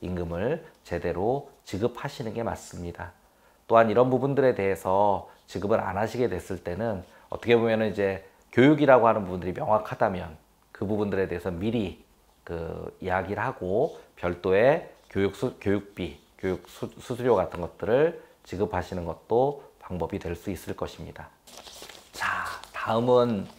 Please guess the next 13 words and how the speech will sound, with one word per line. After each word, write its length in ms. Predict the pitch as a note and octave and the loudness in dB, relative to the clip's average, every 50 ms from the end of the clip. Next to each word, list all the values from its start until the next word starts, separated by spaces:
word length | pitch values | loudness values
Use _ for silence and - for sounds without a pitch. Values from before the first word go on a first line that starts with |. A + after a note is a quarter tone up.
| - - - - - | -20 -20 -20 -12 -6
매장 380 | - F#2 F#2+ - D3+ D#3+ F3 F3+ | -2 -2 6 8 8 8 8 8
내에서 360 | E3+ D#3+ D3+ C#3 - C#3 - | 6 6 6 6 6 2 2
지켜야 680 | - - - B2 - - - - D#3+ E3+ E3 D#3+ D3 | 2 -4 -10 -10 -10 -12 -2 2 6 8 8 8 8
되는 340 | - G2+ F#2+ F#2 F#2 F#2 E2+ | 6 4 2 0 -2 -4 -6
부분들입니다. 840 | E2 F2+ F2+ G2 G2 F2+ - - D#3+ E3+ - - F#2 F#2 F#2 F2+ F2+ - - _ | -6 -4 -4 -4 -4 -6 -8 -10 -10 -10 -10 -10 -10 -10 -10 -10 -12 -16 -18 _
아, 240 | - E2 E2 D#2+ D#2+ | -10 -8 -8 -8 -10
저희가 760 | - - F#2 G2+ G2+ A2 G#2 G2 F#2+ G2 G#2 G#2 G2 F2 - - - - - - - - - | -8 -4 -4 0 4 4 4 4 4 2 0 -2 -2 -4 -8 -12 -20 -20 -20 -20 -20 -10 0
이러한 260 | F#2 G#2 A#2 B2 B2 | 4 6 6 6 6
부분들이 880 | B2 A#2+ A2 B2 A#2+ G#2+ A2+ G#2+ A2+ A2+ A2 G#2+ G#2 G2+ G2 - - - _ _ | 4 0 0 -2 0 0 0 2 2 4 4 4 2 0 -2 -4 -10 -20 _ _
기본적으로 720 | _ G#2+ G2 B2 C3+ C#3 B2+ C3 A#2 G#2+ A2 G#2+ G#2+ G2+ - | _ 2 2 4 4 6 6 6 8 8 6 4 4 4 2
법에 340 | - - - - - C#3+ D#3 | -2 -2 -2 4 6 6 6
있고 800 | C#3+ A2 - - - _ - - E2+ E2+ F2 F2+ F#2 F#2 F2 F2 - - - _ | 6 6 0 -6 -14 _ -8 -6 -4 -2 -2 -2 -2 -2 -4 -8 -12 -18 -20 _
뭐 480 | - - F2+ F2 E2 E2 E2 E2 E2 | -16 -10 -8 -6 -6 -6 -8 -10 -12